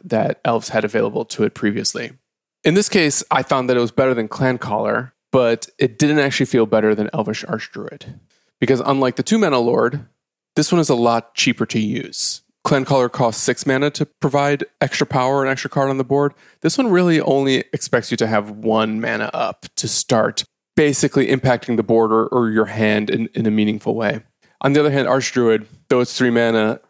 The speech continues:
the big mana generation that it produces is just a lot more flexible.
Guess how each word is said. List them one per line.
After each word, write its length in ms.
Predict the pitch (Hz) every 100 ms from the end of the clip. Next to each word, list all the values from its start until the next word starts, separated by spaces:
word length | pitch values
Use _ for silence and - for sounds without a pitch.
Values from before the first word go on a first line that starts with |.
| _ _
the 240 | 117 120
big 440 | 101 101 117 117
mana 280 | 123 127 131
generation 540 | 123 131 123 127 - 139
that 80 |
it 140 | 131 135
produces 520 | 131 139 - 156 147
is 140 | - -
just 200 | - 110
a 20 |
lot 240 | 110 -
more 100 | 120
flexible. 640 | - - - - 117 139